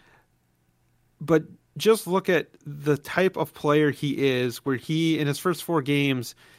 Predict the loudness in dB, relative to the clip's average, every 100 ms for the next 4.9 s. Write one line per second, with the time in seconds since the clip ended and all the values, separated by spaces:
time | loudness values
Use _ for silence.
0 | _ -2 0 4 4 6 4 2 0 0
1 | 4 6 6 6 0 0 -2 -2 -4 -2
2 | -4 -4 -4 -4 -4 -4 -8 -4 -4 -2
3 | -2 0 0 0 -2 -8 -4 -2 -2 -2
4 | -4 -4 -6 -6 -8 -8 -4 -4